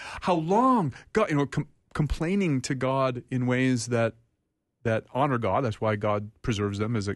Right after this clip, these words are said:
as part of the canon. But Go-, so God's not averse to, to having us exclaim our perplexity to him and our,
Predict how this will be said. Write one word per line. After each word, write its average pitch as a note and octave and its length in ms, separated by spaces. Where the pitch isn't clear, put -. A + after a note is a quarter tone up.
as G2+ 380
part A2 160
of G2 40
the G#2+ 40
canon. A2+ 380
But - 160
Go-, F3 80
so F#3+ 140
God's C#4 260
not C4 260
averse F3 360
to, D#3+ 260
to F3+ 100
having E3+ 280
us D#3+ 160
exclaim G3 640
our F#3 100
perplexity G3 680
to C#3 100
him A2 320
and D#3 140
our, D3+ 180